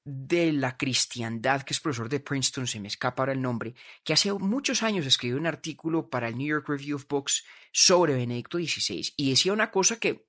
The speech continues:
bueno, no tengo yo la autoridad para decir que sea cierta, pero el hecho de que él la dijera ya le da unos señales, ¿no? Decía que la última vez que la Iglesia Católica había estado precedido, presidida, perdón,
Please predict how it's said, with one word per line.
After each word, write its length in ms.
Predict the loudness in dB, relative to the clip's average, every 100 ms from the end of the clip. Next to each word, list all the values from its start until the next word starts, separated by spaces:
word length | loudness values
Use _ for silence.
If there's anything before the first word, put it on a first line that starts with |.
| _
bueno, 220 | 2 2
no 220 | 2 0 0
tengo 220 | 0 2
yo 120 | 2
la 80 | 2
autoridad 420 | 0 -2 -2 -2
para 120 | 0
decir 200 | 0 0
que 120 | -2
sea 180 | -2 2
cierta, 560 | 2 4 0 -2 -8 -10 -12 -18 -2
pero 220 | 4 6
el 120 | 6 4
hecho 220 | 4 2
de 140 | 0
que 120 | 2 2
él 80 |
la 80 | 2
dijera 280 | 2 2 2
ya 200 | 2 2
le 100 | 4
da 100 | 4
unos 240 | 4 0
señales, 440 | 0 0 -2 -4 -10
¿no? 180 | -12 -14 -18 -20 -20 -6
Decía 320 | 2 4 4 2
que 260 | 0 0 _ _
la 280 | 4 6 6
última 500 | 4 0 -2 -2 0
vez 160 | 0
que 100 | 0
la 100 | -2
Iglesia 300 | -2 0 -2
Católica 580 | -2 -4 -2 -2 -2 -6
había 200 | -4 -2
estado 420 | -2 0 0 0
precedido, 800 | 0 0 2 0 -4 -4 -4 -6 -14 -20 _
presidida, 600 | -2 0 0 2 2 2
perdón, 460 | -2 -2 0 -2